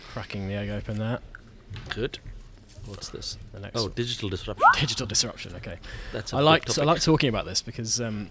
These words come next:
Speaker 1: I thi-, I feel like this is a phrase that maybe is misused sometimes, overused,
Speaker 2: Yes,
Speaker 1: perhaps,
Speaker 2: I
Speaker 1: to
Speaker 2: agree.
Speaker 1: talk about, yeah. So, so, yeah, do you wanna talk about that and, and why you feel it is like that?
Speaker 2: Yeah, I think it is, I mean, overall, if you think about it, right,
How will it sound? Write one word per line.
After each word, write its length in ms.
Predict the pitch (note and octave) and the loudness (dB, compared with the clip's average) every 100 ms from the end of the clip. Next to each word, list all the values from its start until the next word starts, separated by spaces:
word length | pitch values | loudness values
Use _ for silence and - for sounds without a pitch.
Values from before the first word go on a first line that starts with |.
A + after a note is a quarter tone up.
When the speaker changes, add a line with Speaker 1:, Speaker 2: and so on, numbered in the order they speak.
| - | -4
Speaker 1:
I 60 | |
thi-, 180 | G#2+ C3+ | 0 2
I 80 | B2+ | 2
feel 180 | A#2 C3+ | 4 4
like 160 | A2+ | 4
this 120 | A2+ - | 2 0
is 80 | |
a 40 | G#2+ | -2
phrase 480 | - B2+ A2+ G#2+ - | -2 2 2 2 2
that 280 | G#2+ - B2 | 0 0 0
maybe 340 | A#2 G#2+ G#2 | 0 2 0
is 300 | G2+ G#2 - - - - - - - - - | 2 2 2 -2 -20 -20 -20 -20 -20 -20 -6
misused 600 | - A#2 - G#2 G#2 G2+ | -2 2 2 0 -4 -2
sometimes, 560 | - G#2 G2+ G#2+ G#2+ G#2 | -2 -2 -2 -2 -2 -2
overused, 600 | - A2 G#2+ G#2 G#2 G#2 | -4 -6 -6 -6 -4 -4
Speaker 2:
Yes, 180 | G#2+ - | -6 -8
Speaker 1:
perhaps, 380 | - G#2+ A2+ - | -4 -2 0 -2
Speaker 2:
I 40 | G#2 | -2
Speaker 1:
to 40 | |
Speaker 2:
agree. 80 | G2 | -2
Speaker 1:
talk 260 | - A#2 | 0 -2
about, 180 | A#2 G#2+ | -4 -4
yeah. 140 | G#2 F#2+ | -4 -6
So, 140 | - A2 | -6 -4
so, 120 | B2 | -2
yeah, 240 | A2+ C3 A2 | 0 0 0
do 80 | |
you 20 | A#2+ | -2
wanna 80 | |
talk 160 | A#2+ C3+ | -2 -2
about 100 | G#2+ | -2
that 120 | F#2+ | -2
and, 160 | G#2+ G#2 | -2 -2
and 180 | G#2+ A2 | -4 -2
why 160 | A2+ | -2
you 140 | A2 G#2+ | -2 -4
feel 300 | A2+ G#2 G2+ | -6 -6 -4
it 60 | |
is 220 | A#2 A2+ | -6 -4
like 200 | E2+ - | -4 -4
that? 120 | D#2+ - - - - - - - - - - - - | -8 -10 -12 -16 -16 -14 -10 -10 -10 -10 -10 -10 -6
Speaker 2:
Yeah, 180 | - D3+ | 0 2
I 60 | B2+ | 4
think 180 | G3 F#3 | 4 4
it 80 | |
is, 320 | C#3+ A2 G2+ B2 - - - - - - - - - - - | 6 4 2 -2 -10 -16 -18 -18 -18 -18 -20 -20 -20 -18 -8
I 40 | B2+ | 0
mean, 140 | C3 | 4
overall, 320 | C#3 D3 D3 | 6 8 8
if 80 | A2 | 8
you 60 | F#2+ | 4
think 160 | G2 | 0
about 200 | F#2+ - | 0 -2
it, 100 | - - - | -4 -8 -6
right, 160 | G2 | -6